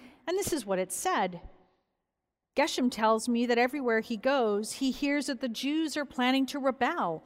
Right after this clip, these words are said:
and that is why you're building the wall."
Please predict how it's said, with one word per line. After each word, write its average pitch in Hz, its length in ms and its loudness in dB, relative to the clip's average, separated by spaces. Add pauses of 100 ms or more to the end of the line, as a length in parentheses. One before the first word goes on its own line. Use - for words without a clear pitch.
(300)
and 202 200 -2
that 247 380 2
is 185 180 -6
why 190 160 2
you're 185 160 -2
building 185 540 -4
the 151 80 -10
wall." 160 580 -4